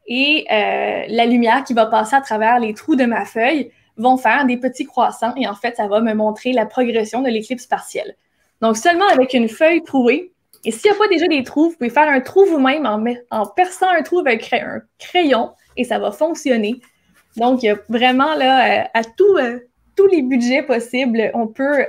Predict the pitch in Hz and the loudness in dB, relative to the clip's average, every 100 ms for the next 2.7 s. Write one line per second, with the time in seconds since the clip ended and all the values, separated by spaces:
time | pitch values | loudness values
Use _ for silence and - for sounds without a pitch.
0 | - 247 - 226 220 240 262 247 202 208 | -2 -2 -2 -2 -2 -4 -2 -2 -2 -4
1 | - _ _ _ _ - 269 247 233 254 | -10 _ _ _ _ 0 2 2 0 -6
2 | - 202 - 214 196 208 - | -6 -8 -8 -8 -6 -8 -14